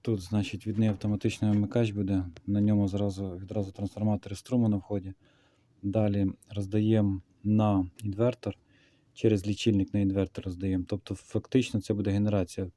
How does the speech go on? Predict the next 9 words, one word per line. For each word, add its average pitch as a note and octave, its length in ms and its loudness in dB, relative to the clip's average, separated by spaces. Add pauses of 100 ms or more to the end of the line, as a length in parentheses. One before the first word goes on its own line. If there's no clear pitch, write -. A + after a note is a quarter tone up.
(100)
Лічильник G#2+ 360 0
буде F#2+ 180 -2
рахувати G2 400 -2
генерацію, G2 480 0
зворотній G2 460 0
зв'язок. F2+ 380 -8 (1800)
Ось G2 380 -4
далі. A2 340 4 (680)
Е, F#2 920 -4